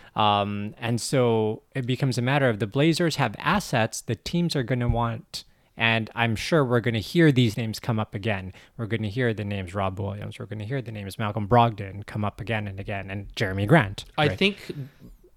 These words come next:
Speaker 2: I think, I, I think Portland is just about to sell everybody if the price is right.
Speaker 1: Yeah, as they should, right?
Speaker 2: Yeah.
Speaker 1: And we were just talking about this beforehand. Like, there is a version of this where maybe even teams like the Clippers try to get Jeremy Grant,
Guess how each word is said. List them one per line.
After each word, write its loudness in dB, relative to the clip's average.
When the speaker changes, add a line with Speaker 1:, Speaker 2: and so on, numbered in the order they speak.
Speaker 2:
I 2
think, -2
I, 2
I 0
think -4
Portland 4
is 2
just 0
about 2
to -6
sell 0
everybody 0
if -4
the -6
price -4
is -8
right. -4
Speaker 1:
Yeah, 8
as 10
they 12
should, 4
right? 4
Speaker 2:
Yeah. 4
Speaker 1:
And 4
we 12
were 10
just 4
talking 6
about 6
this 0
beforehand. 2
Like, 4
there 8
is 8
a 2
version 6
of 0
this 2
where 4
maybe 2
even 0
teams 0
like 2
the -2
Clippers 0
try -2
to 2
get -2
Jeremy 2
Grant, -6